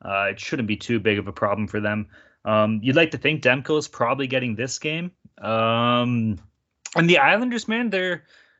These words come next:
they're kinda in a spot now where it's like, well, are you gonna commit to this season being a wash? You know, we're after the All-Star break.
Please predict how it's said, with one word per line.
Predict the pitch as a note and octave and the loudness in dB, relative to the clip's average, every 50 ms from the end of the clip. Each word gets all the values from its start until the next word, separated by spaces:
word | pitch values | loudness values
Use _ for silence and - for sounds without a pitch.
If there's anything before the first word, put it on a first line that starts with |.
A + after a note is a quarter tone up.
| _ _ | _ _
they're | D3+ D3+ | -10 -8
kinda | - - F3+ F#3 A3+ C4+ C4 A#3+ | -6 -2 0 0 2 2 2 0
in | A#3+ A3+ | 0 -2
a | |
spot | G3+ - - - D#3+ F3+ F#3+ - E3+ | -4 -2 0 2 4 4 4 2 0
now | D#3+ D3 B2 A#2 | 0 2 2 2
where | A#2 A#2 | 2 0
it's | A2 - - | -2 -2 -2
like, | C3+ C3+ B2+ | -4 -2 -2
well, | C#3+ D3+ F3+ G#3 G3 - - | -2 -2 0 -2 -2 -2 -2
are | C#3+ D3+ | 0 0
you | D#3 D#3+ | 0 0
gonna | G3+ A#3 B3+ C#4 | 0 -2 -4 -4
commit | C4+ - A3+ G3 E3+ F3 G3+ G3+ - | -4 -2 -4 -2 -2 -2 -6 -6 -8
to | - C#3+ | -12 -10
this | C#3+ E3 D#3+ | -8 -8 -6
season | - - D3+ D3+ D3 E3 D#3+ B2+ | -4 -2 -2 -2 -2 -2 -2 0
being | C3+ C#3 C#3 C#3 | 2 2 2 2
a | A#2+ | 2
wash? | A2 A2 A2+ G#2+ A2+ C#3+ F3+ - - - B2+ | 2 2 2 4 4 2 2 0 -4 -4 -4
You | A#2+ | -2
know, | A#2+ C3 D3 | -2 -2 -2
we're | C3+ A#2 A2 | 0 0 2
after | A2+ C3 D#3+ D#3+ - F#3+ | 2 2 0 0 -2 -4
the | E3+ D#3+ D3+ | -2 2 2
All-Star | D3+ D#3 D#3 - - E3 D3+ | 2 2 2 0 0 0 0
break. | C3 C#3+ C#3+ C#3+ D3 C#3+ C#3 - | 0 0 -2 -2 -2 -2 -6 -10